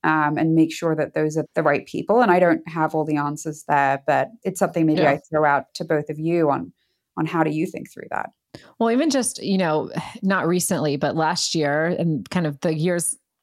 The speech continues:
Speaker 2: maybe the last twenty-four months, uh, when I see th-, some of these valuations of digital health companies, and I find myself just being like, "Th-, this is bonkers. I don't know how it, it's possible as an angel investor to have a,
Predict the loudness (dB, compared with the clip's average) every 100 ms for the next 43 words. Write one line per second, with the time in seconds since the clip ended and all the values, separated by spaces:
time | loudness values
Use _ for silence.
0 | _ -2 0 0 0 0 -2 -4 -8 _
1 | _ _ _ -6 -2 -2 -2 -2 -2 -2
2 | -2 -4 -8 -12 -20 -12 -2 0 2 2
3 | 0 0 0 0 0 0 0 0 0 0
4 | 0 0 0 -2 -2 -2 -2 -2 -2 -2
5 | -2 -2 -2 -2 -4 -4 -2 -2 -2 -2
6 | -2 0 -2 -4 _ -4 -2 0 -2 -2
7 | 0 -2 0 0 0 0 0 0 -2 -2
8 | -2 -2 -2 0 -2 -2 -2 0 0 -2
9 | -8 _ _ _ -8 -8 -4 -4 -2 -2
10 | -2 0 -2 0 0 0 -2 0 -2 0
11 | -2 -2 -2 -2 -2 0 -2 -2 -2 0
12 | -2 -2 -2 -2 -4